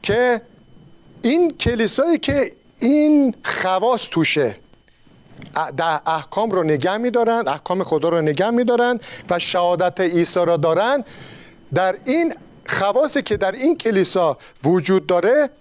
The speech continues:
روح نبوت وجود داره. اگه این دو در آخرین زمان اینها رو نداشته باشه، یک کلیسای نداشته باشه، خدا به اونها نبی نمیفرسته، روح نبوت نمیده.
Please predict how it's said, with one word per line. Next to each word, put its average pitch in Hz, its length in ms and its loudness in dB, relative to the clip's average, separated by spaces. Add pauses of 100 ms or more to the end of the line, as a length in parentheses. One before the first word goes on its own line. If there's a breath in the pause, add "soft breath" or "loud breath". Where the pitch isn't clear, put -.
(380)
روح 262 360 2
نبوت 208 720 0 (300)
وجود 143 380 2
داره. 113 300 -2 (760)
اگه 170 380 0 (540 loud breath)
این 196 240 2
دو 185 380 2 (640 soft breath)
در 170 180 0
آخرین 165 480 -2
زمان 165 500 -2
اینها 180 400 0
رو 190 220 0
نداشته 170 400 0
باشه، 165 240 0
یک 170 160 2
کلیسای 170 420 -2
نداشته 165 400 0
باشه، 202 360 0 (340 loud breath)
خدا 190 420 0
به 196 100 0
اونها 196 440 0 (240 loud breath)
نبی 185 380 0
نمیفرسته، 214 840 0 (220 loud breath)
روح 214 300 2
نبوت 190 600 0
نمیده. 196 600 0